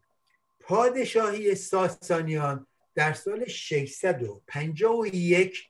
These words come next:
به وسیله اعراب از بین میره. خب، پس اگر ما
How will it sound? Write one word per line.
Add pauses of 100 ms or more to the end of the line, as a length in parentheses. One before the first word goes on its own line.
(280)
به
وسیله
اعراب
از
بین
میره. (760)
خب، (540)
پس (340)
اگر
ما